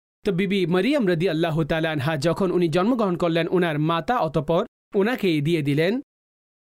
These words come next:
আর কোরআন এটা বলে দিলেন, "ওয়ালাইসা যাকারু কাল উনসা," যে, যে কোনো পুরুষও এই মহিলার মতো নন, পুরুষ নারীর মতো নন। উদ্দেশ্য কোনো,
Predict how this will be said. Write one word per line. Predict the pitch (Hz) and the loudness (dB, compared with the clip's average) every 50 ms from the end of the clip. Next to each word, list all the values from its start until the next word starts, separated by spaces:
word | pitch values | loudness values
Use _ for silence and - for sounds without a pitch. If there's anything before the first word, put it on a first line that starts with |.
| _ _ | _ _
আর | - 190 185 | -6 -6 -6
কোরআন | 185 - 185 190 220 254 247 | -2 0 0 2 2 0 0
এটা | 196 - 180 160 | 0 0 0 0
বলে | 156 151 165 185 226 214 | 0 0 0 0 0 0
দিলেন, | 151 165 175 208 208 | 0 0 0 2 0
"ওয়ালাইসা | 175 156 156 156 165 190 220 233 214 - - 190 175 | 0 2 2 2 2 2 0 0 -2 -2 0 0 0
যাকারু | 160 151 160 190 214 247 - 254 226 196 190 | 2 2 2 2 0 0 0 0 0 0 0
কাল | 180 - 190 185 165 | 0 0 0 0 0
উনসা," | - - 202 233 262 247 - - - 185 175 160 147 139 - - - _ - | 0 0 0 2 0 0 0 -2 -2 0 0 0 -2 -4 -6 -10 -12 _ -8
যে, | 127 127 170 190 180 160 165 180 - - _ _ _ _ - | -4 -2 0 0 2 0 0 -2 -4 -8 _ _ _ _ -6
যে | 185 | -2
কোনো | 180 196 202 196 185 | -2 0 0 0 0
পুরুষও | 147 - 196 226 302 294 - - 202 180 196 226 254 - | 0 0 0 2 2 0 0 0 2 2 2 2 0 0
এই | - 202 196 185 | 0 0 2 2
মহিলার | 175 175 180 165 240 285 254 220 185 | 2 2 2 2 2 2 2 0 0
মতো | 160 160 160 156 180 190 233 | 0 -2 -2 0 0 0 2
নন, | 190 160 156 151 139 127 104 - - - _ _ _ _ _ _ | 2 2 2 0 0 -2 -4 -8 -12 -18 _ _ _ _ _ _
পুরুষ | - 202 240 214 196 175 - - - | -2 0 0 2 0 0 -2 -2 -2
নারীর | 165 175 180 196 277 320 269 | -2 0 0 0 0 0 2
মতো | 196 170 156 - 156 | 0 0 0 0 0
নন। | 156 156 165 185 240 277 302 - _ _ _ _ _ - | 2 2 2 0 0 -2 -4 -8 _ _ _ _ _ -4
উদ্দেশ্য | 208 202 180 240 277 - - 202 | -2 -2 0 -2 -2 -2 -4 -2
কোনো, | - 170 160 170 202 311 | -2 0 0 0 0 -2